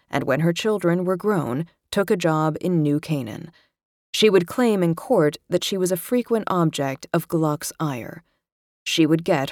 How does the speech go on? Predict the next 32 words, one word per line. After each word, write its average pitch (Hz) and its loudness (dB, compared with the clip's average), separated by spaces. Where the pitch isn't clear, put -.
her 151 -4
revenge. - -6
According 302 6
to 254 0
Torcasio's 185 0
version 151 0
of 127 -6
events, 131 -6
in 202 4
October 269 2
two 214 -2
thousand 175 -2
thirteen, 151 0
Wilson 185 4
called 190 -4
her 196 -4
into 170 -2
Gluck's 170 0
office, - -4
where 170 6
he 156 4
accused 240 0
her 143 0
of - -2
complaining 175 -2
to 165 -4
the 165 -2
school 151 0
principal 151 -2
about 147 -2
her 170 2
workload. 170 -2